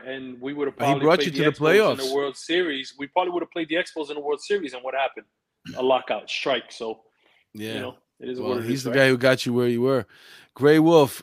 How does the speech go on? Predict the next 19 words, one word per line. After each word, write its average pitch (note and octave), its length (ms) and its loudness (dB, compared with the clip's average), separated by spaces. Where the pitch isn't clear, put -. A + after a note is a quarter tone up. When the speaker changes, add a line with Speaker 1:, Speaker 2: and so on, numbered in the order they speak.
Speaker 2:
uh, A#2 240 2
"But A#2 220 -6
you B2 120 -2
won't C#3+ 320 -4
be C3 140 -2
home C3+ 460 -4
if G#2+ 200 -10
you're A#2 160 -4
in G#2+ 80 -8
prison. G#2 380 -6
The G2+ 60 -8
woman A#2 260 -6
made A2+ 160 -4
a G#2 40 -6
mistake. G2+ 460 -6
It's D2+ 220 -16
not G#2 180 -8
on F#2+ 140 -10
purp-, G2 260 -10